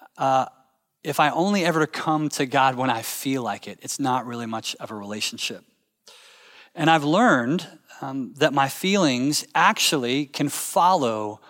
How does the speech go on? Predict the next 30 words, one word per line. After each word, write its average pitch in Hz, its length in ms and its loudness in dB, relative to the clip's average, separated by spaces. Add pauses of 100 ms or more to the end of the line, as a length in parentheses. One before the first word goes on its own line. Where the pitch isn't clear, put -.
(260)
my 117 160 -2
actions. 110 680 -6 (480)
That 151 140 2
while 165 200 6
at 156 80 0
first 202 400 4
it, 151 180 0
it 156 140 2
seems 160 300 4
artificial, 147 600 2
like 127 140 0
I'm 147 80 2
just 139 280 -2
going 151 380 4
through 139 200 -4
the 120 60 -4
motions, 135 760 0 (500)
that 147 180 2
eventually 160 560 2
what 143 180 2
I'm 139 220 0
doing 170 640 2 (320)
and 147 120 -2
what 147 140 0
I'm 131 160 -4
feeling 135 640 -2
begin 123 380 -8
to 127 120 -8
line 117 580 -4
up. - 440 -8